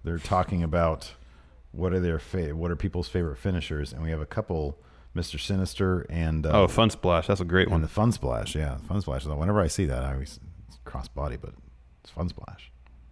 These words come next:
Speaker 1: The thing that I don't like about some, somebody here is mentioning Destino.
Speaker 2: Yeah.
Speaker 1: I'm not huge on Destino because it looks really difficult to pull off for
Speaker 2: I
Speaker 1: both
Speaker 2: know.
Speaker 1: people. Remember Jericho, like, almost couldn't pull <laughs> off.
Speaker 2: I know.
Speaker 1: Almost couldn't take it.
Speaker 2: I know.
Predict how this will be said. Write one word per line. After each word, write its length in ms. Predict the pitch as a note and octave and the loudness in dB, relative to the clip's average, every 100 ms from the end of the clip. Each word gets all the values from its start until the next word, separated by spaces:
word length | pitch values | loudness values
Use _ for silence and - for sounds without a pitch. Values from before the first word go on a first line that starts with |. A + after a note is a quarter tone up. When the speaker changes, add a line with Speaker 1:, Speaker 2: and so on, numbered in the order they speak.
| - - - - - - - - - - - - - - | -20 -20 -20 -20 -20 -20 -20 -20 -20 -20 -20 -20 -14 -2
Speaker 1:
The 100 | A2+ | 2
thing 160 | F3 | 4
that 100 | G#3+ | 6
I 100 | D#3 | 6
don't 200 | A#2 B2 | 6 6
like 180 | B2 A2 | 6 6
about 220 | G#2+ F#2 | 6 4
some, 200 | - F#2+ E2+ | 2 -2 0
somebody 280 | G#2+ F2 | 0 2
here 160 | D#2+ E2 | 2 2
is 100 | D#2 | 2
mentioning 400 | D#2+ D#2+ E2 D2+ | 2 2 2 2
Destino. 640 | C#2+ - E2 E2 F2 F2+ - - - | 0 0 2 4 4 2 -4 -4 4
Speaker 2:
Yeah. 200 | G2+ F2+ | 6 8
Speaker 1:
I'm 140 | C#3 | 8
not 180 | F#3+ F#3 | 8 6
huge 260 | - E3+ C#3 | 4 2 6
on 120 | C3+ | 6
Destino 480 | A2+ F#2+ - B2 F#2+ | 6 4 4 4 4
because 300 | F2 F2 F2 | 2 2 2
it 20 | |
looks 220 | F#2+ - | 0 -2
really 180 | A#2 C3 | 0 0
difficult 420 | E2+ G2+ E2+ E2 - | 0 -2 0 -2 -4
to 40 | |
pull 220 | - F2 | -2 0
off 240 | D#2+ D2 - | 2 -2 -2
for 120 | F#2 | 2
Speaker 2:
I 20 | F#2+ | 6
Speaker 1:
both 60 | |
Speaker 2:
know. 120 | G2 | 6
Speaker 1:
people. 240 | F#2 F#2 E2+ | 6 6 4
Remember 240 | F#2 D#3 C#3+ | 2 2 4
Jericho, 420 | F2+ A2+ A#2+ C3 | 4 4 4 4
like, 300 | A2 G2+ - - | 4 0 -6 -2
almost 320 | F#2 G#2 - | 2 0 2
couldn't 200 | G#2 A2 | 0 2
pull 220 | - - | 0 0
<laughs> 40 | G2+ | -2
off. 240 | - G#2 D#2+ | -4 -4 0
Speaker 2:
I 100 | E2+ | 2
know. 220 | E2+ E2 | 4 4
Speaker 1:
Almost 280 | F2 G#2 - | 4 2 2
couldn't 240 | D#2 A2+ | 4 6
take 240 | F#2+ F#2+ | 4 4
it. 140 | - - - | 2 -2 -2
Speaker 2:
I 80 | F2+ | 0
know. 260 | F2 E2+ | 4 2